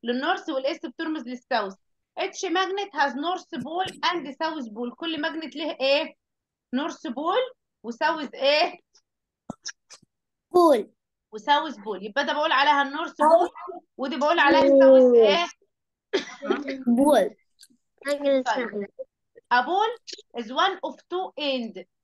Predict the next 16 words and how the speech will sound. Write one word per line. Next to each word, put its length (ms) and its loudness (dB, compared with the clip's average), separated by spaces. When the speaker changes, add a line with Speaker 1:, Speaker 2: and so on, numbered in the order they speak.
Speaker 1:
A 40 4
pole، 380 -4
إيه 80 -2
هي 300 0
كلمة 300 -6
بول؟ 400 -6
يعني 260 -2
إيه 280 -6
كلمة 260 -6
بول؟ 280 -10
كنا 260 -4
واخدينها 340 -2
دلوقتي 440 -4
سؤال 300 -2
في 40 -20
الرايتنج. 580 -2